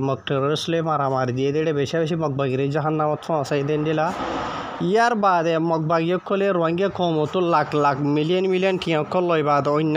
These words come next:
দেশের মাঝে লয় যা দিম হইরে দালাল কল ইস্তেমাল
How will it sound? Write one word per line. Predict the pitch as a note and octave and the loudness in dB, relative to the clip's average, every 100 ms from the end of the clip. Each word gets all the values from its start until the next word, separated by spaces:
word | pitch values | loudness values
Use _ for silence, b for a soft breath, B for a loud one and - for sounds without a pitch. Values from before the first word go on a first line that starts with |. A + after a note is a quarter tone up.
| D3+ | 2
দেশের | D3 E3+ F3 | 2 0 0
মাঝে | F3+ F3 F3+ | 0 0 0
লয় | D#3+ C#3+ | 0 2
যা | D3 | 0
দিম | C#3 C#3+ | 0 0
হইরে | C#3+ D#3+ E3+ D#3+ D#3 F3+ - B B B C#3+ | 0 2 2 0 0 0 -4 B B B 2
দালাল | D#3 D3+ D#3 E3 - | 4 4 2 0 -4
কল | F#3+ F3 | -2 0
ইস্তেমাল | D#3+ - D3+ D3 | -2 -2 0 0